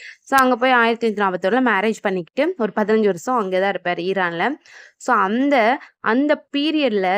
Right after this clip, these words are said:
தான் யார் இருந்தாரா? செர்சாசூர். இந்த செர்சாசூர் அப்படிங்கிறது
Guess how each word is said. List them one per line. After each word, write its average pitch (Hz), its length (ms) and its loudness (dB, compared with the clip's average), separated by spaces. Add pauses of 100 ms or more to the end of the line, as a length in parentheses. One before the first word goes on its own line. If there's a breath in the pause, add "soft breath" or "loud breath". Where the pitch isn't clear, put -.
(100)
தான் 202 180 0
யார் 226 300 0
இருந்தாரா? 185 400 0 (120)
செர்சாசூர். 190 840 2 (320 loud breath)
இந்த 226 180 0
செர்சாசூர் 269 680 2
அப்படிங்கிறது 208 360 2